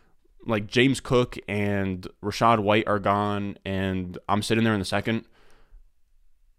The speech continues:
two oh five for Kareem Hunt makes a ton of sense. It's, this is two oh five and a twenty twenty-three third up top, so two oh five and some change. You have a, just an absolute heinous offer on the bottom, two thirds for Kareem Hunt. Like, I'm telling you, really poke around, see if you can get away with, like, a late second,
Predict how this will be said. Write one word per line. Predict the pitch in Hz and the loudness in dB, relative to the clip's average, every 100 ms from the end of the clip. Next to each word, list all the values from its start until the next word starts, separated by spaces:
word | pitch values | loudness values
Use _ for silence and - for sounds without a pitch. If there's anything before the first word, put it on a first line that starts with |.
| _ _ _ _ - | _ _ _ _ -2
two | 160 156 | 4 4
oh | |
five | - 120 113 | 6 2 2
for | 101 | 0
Kareem | 117 110 | 0 2
Hunt | 110 | 0
makes | 101 | 0
a | 101 | -2
ton | 113 | -2
of | 101 | -2
sense. | - 104 104 | 0 -2 -2
It's, | 98 | -6
this | 113 127 | -4 -6
is | 110 | -2
two | 139 | 2
oh | 127 | 2
five | 107 110 | 4 4
and | 107 | 2
a | 98 | -2
twenty | 110 | -2
twenty-three | 107 101 98 104 92 | 0 -2 -2 -2 -2
third | - 127 117 | 2 4 4
up | 113 | 0
top, | - 113 107 | 0 0 0
so | |
two | 92 117 | -4 -4
oh | |
five | 107 104 | 0 -2
and | 98 | -2
some | 90 | -8
change. | - 113 113 110 - - - | -2 0 0 -4 -10 -16 -4
You | |
have | 110 | -2
a, | |
just | 101 110 | -2 0
an | 110 | 2
absolute | 123 120 85 | 2 0 -4
heinous | - 120 160 123 - | -4 0 2 2 2
offer | 98 92 95 87 - - - - | 0 2 -2 -4 -8 -20 -12 0
on | 107 | 2
the | 101 | 4
bottom, | 98 98 95 - _ | 6 4 2 -4 _
two | - 165 139 | -4 -2 -2
thirds | - 120 123 113 | -2 0 0 -2
for | 104 | -6
Kareem | - 101 98 | -6 -6 -4
Hunt. | 101 95 | -4 -4
Like, | 95 | 0
I'm | 131 147 | 0 0
telling | 143 | -2
you, | 110 | -2
really | 107 165 190 | -4 -6 -6
poke | - 131 98 | -4 -4 -2
around, | 98 110 | 0 0
see | - | -2
if | 117 | -4
you | 117 | -2
can | 110 | 0
get | 104 | 0
away | 98 | 2
with, | 104 | 0
like, | 104 | -2
a | 92 | -4
late | 92 107 | -4 -6
second, | - 101 104 104 101 | -4 -4 -2 -2 -2